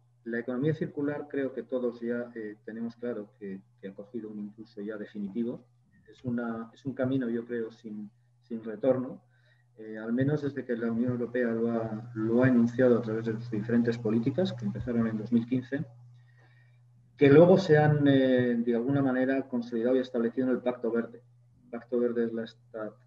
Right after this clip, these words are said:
la estrategia de crecimiento y competitividad, eh,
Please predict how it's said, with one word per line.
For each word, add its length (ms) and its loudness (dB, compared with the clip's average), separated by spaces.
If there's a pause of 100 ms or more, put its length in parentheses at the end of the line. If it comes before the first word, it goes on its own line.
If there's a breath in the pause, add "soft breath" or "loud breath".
la 80 -8
estrategia 640 -6
de 160 -6
crecimiento 640 -4
y 80 -6
competitividad, 720 -6 (260)
eh, 280 -12